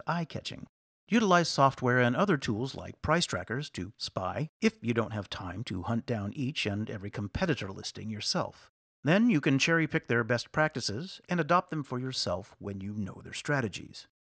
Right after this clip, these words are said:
Simultaneously, you'll see where their listings can inspire you to do something different and better, so you can achieve Amazon listing optimization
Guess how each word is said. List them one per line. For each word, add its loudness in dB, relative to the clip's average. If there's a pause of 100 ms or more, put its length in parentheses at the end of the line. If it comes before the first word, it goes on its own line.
(220)
Simultaneously, 0 (240)
you'll 0
see 2
where 4
their 0
listings -2
can -4
inspire -4
you -8 (140)
to -6
do -6
something -6
different -12
and -10
better, -6 (180)
so -2
you 0
can 0
achieve 0
Amazon -2
listing -6
optimization -2